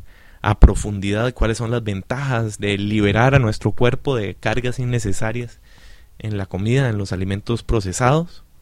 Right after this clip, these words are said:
Y además lo habla en un contexto local. Lo pone en un contexto tico,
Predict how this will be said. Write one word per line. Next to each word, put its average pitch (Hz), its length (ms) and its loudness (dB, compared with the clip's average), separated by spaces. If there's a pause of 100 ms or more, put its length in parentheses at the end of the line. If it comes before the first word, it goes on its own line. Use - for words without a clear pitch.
(920)
Y 110 100 0
además 110 560 0
lo 107 140 0
habla 104 180 0
en 107 80 -4
un 113 120 -4
contexto 110 540 -2
local. 110 480 -2 (2500)
Lo 147 140 -2
pone 104 240 -2
en 104 80 -2
un 107 100 -4
contexto 110 540 0
tico, - 380 0